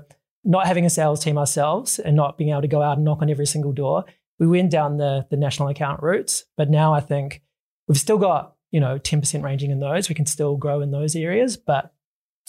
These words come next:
this independent area is where our focus is now. So we're obviously got a sales team that we're onboarding now, which is great.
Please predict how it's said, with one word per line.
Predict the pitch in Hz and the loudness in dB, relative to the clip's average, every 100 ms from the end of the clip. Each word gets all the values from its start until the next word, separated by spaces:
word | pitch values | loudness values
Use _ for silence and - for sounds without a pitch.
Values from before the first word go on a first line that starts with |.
| - | -4
this | 180 175 | 0 0
independent | - 175 160 - 156 147 | 2 2 2 2 0 0
area | 143 139 160 202 - _ _ - | -2 0 0 -2 -6 _ _ -4
is | 151 143 | 0 2
where | 151 147 139 180 - | 2 2 0 -4 -6
our | 143 | -6
focus | - 143 - | -4 -6 -4
is | 151 139 | -4 -2
now. | 151 - 165 | -4 -4 -4
So | - 156 | -2 0
we're | 156 170 | 2 2
obviously | 175 156 - | 2 0 -2
got | 143 139 | -2 -4
a | 135 | -4
sales | - 147 147 | -2 -2 -2
team | 139 151 | -2 -2
that | 147 143 | -2 -6
we're | 147 | -6
onboarding | 143 147 147 151 | -2 -2 0 0
now, | 151 170 247 233 | 0 0 -4 -8
which | 160 156 | -10 -6
is | 139 | -4
great. | 156 160 285 | -2 -2 -4